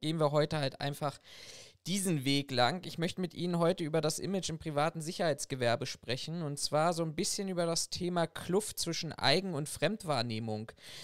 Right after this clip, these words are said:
Das werden Sie vielleicht auch schon so ein bisschen erlebt haben in den, in Vorträgen von Kai Diomini oder als auch wir darüber diskutiert und gesprochen haben, war es ja immer so,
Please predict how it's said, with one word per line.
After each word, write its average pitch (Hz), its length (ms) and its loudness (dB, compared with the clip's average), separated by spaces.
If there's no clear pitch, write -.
Das 147 400 4
werden 175 580 4
Sie 196 300 -2
vielleicht 175 720 0
auch 175 220 0
schon 180 260 -2
so 160 140 -2
ein 156 100 -4
bisschen 156 340 -4
erlebt 139 520 -4
haben 170 520 -2
in 143 200 -4
den, 143 260 0
in 135 160 -4
Vorträgen 156 720 -2
von 139 320 -6
Kai 147 240 -2
Diomini 147 800 -2
oder 120 500 4
als 110 300 -2
auch - 180 -6
wir 165 240 6
darüber 147 380 2
diskutiert 147 580 -4
und 139 80 -6
gesprochen 139 540 -4
haben, 139 340 2
war 160 180 8
es 170 100 0
ja 165 80 4
immer 170 240 4
so, 185 640 2